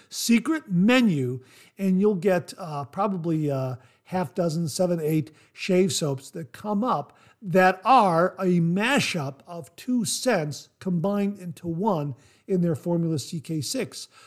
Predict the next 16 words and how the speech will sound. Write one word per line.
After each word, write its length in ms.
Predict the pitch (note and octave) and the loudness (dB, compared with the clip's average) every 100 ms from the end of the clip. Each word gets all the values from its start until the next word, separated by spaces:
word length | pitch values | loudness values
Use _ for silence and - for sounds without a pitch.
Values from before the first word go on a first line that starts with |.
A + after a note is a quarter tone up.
| _ | _
So, 540 | - - D4 C#4+ E3 | -10 2 6 8 6
for 280 | B2+ - G3+ | 0 -4 -4
instance, 500 | C4 D#4 - G3 D3+ | -2 -2 -2 -2 -4
the 80 | - | -2
one 260 | F3 A#3+ C4+ | 0 2 2
that 120 | G3 | 4
I'm 280 | B3 C4+ G3+ | 4 4 4
really 240 | G3+ F3+ | 6 6
interested 540 | E3 D#3 D3 B2+ - D3 | 2 0 -2 -4 -6 -4
in 220 | D3 E3+ - - - | -2 -4 -8 -18 -2
is 180 | F#3 D#3 | -2 0
the, 320 | E3 E3+ F3+ | 0 0 -2
is 220 | A3 F3 | -4 -2
their 180 | F3 E3+ | 0 -2
Atomic 680 | D#3+ - - G3 A3+ C4 - - | -4 -10 -4 -2 0 -2 -6 -6
Age 460 | G3+ F#3+ F#3 E3 | 0 2 2 -2